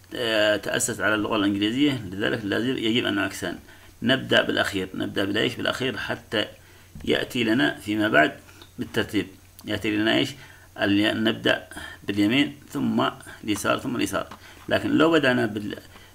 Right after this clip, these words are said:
بالر-، الأول في آخر صفحة يظهر لنا في قائمة البيانات من اليسار. تمام؟ لذلك نحاول نعمل العكس. نعمل إيش؟ العكس.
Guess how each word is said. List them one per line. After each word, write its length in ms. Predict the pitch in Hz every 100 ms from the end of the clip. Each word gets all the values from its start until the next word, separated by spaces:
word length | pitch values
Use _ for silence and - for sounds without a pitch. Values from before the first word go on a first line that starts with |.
| -
بالر-، 400 | - 110 127 -
الأول 500 | 120 117 131 107 - - -
في 340 | - 127 104 - - - - -
آخر 200 | 127 117
صفحة 440 | - 117 143 151 - - - - - -
يظهر 260 | 123 120 117
لنا 200 | 127 117
في 140 | 110
قائمة 240 | 113 117
البيانات 480 | 107 104 110 147 151 - - - -
من 180 | 113
اليسار. 460 | 117 110 - 85 82 - - - - -
تمام؟ 260 | 110 139 143 - - - 110
لذلك 240 | 127 120
نحاول 300 | 104 117 131
نعمل 260 | 117 117 127
العكس. 280 | - -
نعمل 260 | 92 101 107
إيش؟ 220 | 135 -
العكس. 240 | 90 95